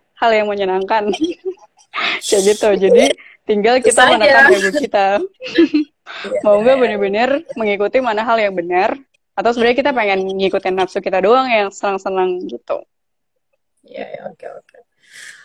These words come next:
Speaker 2: Oke nih, ada yang nanya juga nih. "Teh mau nanya gimana caranya biar bisa bikin tulisan yang bisa ngena ke hati pembaca?" Insya Allah.
Speaker 1: Tulisan yang ngena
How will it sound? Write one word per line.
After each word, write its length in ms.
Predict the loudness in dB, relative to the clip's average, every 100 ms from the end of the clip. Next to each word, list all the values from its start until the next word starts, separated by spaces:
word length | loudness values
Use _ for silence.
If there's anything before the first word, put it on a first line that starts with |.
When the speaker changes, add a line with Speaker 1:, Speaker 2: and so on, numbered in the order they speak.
| _ _ _ -6
Speaker 2:
Oke 240 | -4 -2
nih, 160 | 0 0
ada 160 | 2
yang 160 | 2 0
nanya 240 | -4 -4
juga 220 | -2 0 0
nih. 240 | 0 -4 -8 _
"Teh 160 | -2 0
mau 100 | 0
nanya 300 | 0 0 0
gimana 300 | 0 0 -2
caranya 320 | -4 -4 -2 0
biar 220 | 2 2
bisa 220 | 0 -2
bikin 260 | -2 -2 -6
tulisan 480 | -2 -2 -2 -4 -2
yang 160 | -4
bisa 240 | -2 -2 -4
ngena 400 | -4 -4 -6 -8
ke 100 | -10
hati 240 | -8 -4 -6
pembaca?" 500 | -6 -4 -4 -4 -8 _ _ _ _ _
Insya 240 | -12 -10
Allah. 480 | -6 -6 -6 -8 -10 _ -20 -20 -20 -20 -20 _ _ _ _ _ _ _ -18 -16 -10 -8 -6
Speaker 1:
Tulisan 420 | 0 2 2 2 2
yang 220 | 2 0
ngena 340 | -2 -2 -2